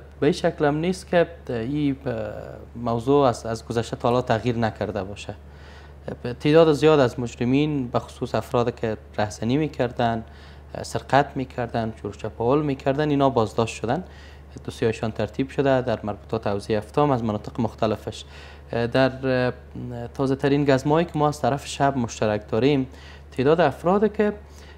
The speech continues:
اینا از طرف شب جرایم مثل سرقت و برهزنی و راهگیری و اینا را انجام می‌دادن، با سلاح دست داشتشان و چاقویی که همراهشان بوده، اینا بازداشت شدن، به حوزهٔ هفتم منتقل شدن.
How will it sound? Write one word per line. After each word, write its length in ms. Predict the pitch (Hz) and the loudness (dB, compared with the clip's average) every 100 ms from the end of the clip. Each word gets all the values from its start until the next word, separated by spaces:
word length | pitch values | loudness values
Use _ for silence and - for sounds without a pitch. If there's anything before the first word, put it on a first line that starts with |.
| - 123 - | -16 -12 -8
اینا 280 | 151 151 180 | -2 4 4
از 140 | 170 - | 4 2
طرف 220 | 165 165 | -2 0
شب 260 | - 165 156 | 2 2 2
جرایم 340 | - 117 123 131 | 0 0 2 2
مثل 320 | 123 120 - | -2 -4 -10
سرقت 540 | - 123 - 131 127 127 | -8 -8 0 2 2 0
و 140 | 113 | -2
برهزنی 640 | - 110 107 - 107 117 | -4 -6 -6 -6 -4 -2
و 340 | 120 113 110 110 | 0 0 0 -2
راهگیری 480 | 113 104 - 117 | -4 -6 -6 -2
و 60 | 120 | -2
اینا 220 | 113 113 | 0 0
را 60 | 110 | 0
انجام 240 | 107 113 | 0 -2
می‌دادن، 600 | 110 110 117 139 160 147 - - - - - 110 110 | -2 -2 0 4 2 0 -8 -18 -20 -16 -10 -6 -2
با 180 | 113 | -2
سلاح 360 | 110 127 120 151 | 0 2 4 4
دست 300 | 147 131 - | 4 -2 -2
داشتشان 680 | 120 - 117 - 120 110 110 | -8 -8 -10 -6 -6 -6 -6
و 180 | 104 95 - - - | -6 -6 -10 -18 -12
چاقویی 360 | 110 - 139 | -12 -4 -2
که 120 | 135 123 | 0 0
همراهشان 480 | 120 117 - 113 | 2 0 -2 -6
بوده، 260 | 110 117 107 - - - - - | -2 -2 -2 -4 -20 -20 -14 -6
اینا 160 | 107 | -4
بازداشت 500 | 104 104 113 123 - | -2 -2 0 0 -2
شدن، 220 | 123 110 | -6 -4
به 80 | 107 | -2
حوزهٔ 260 | 98 95 104 | -4 -2 -4
هفتم 260 | - 117 | -4 -4
منتقل 420 | 107 101 101 - 101 | -4 -4 -10 -10 -10
شدن. 300 | - 98 | -8 -10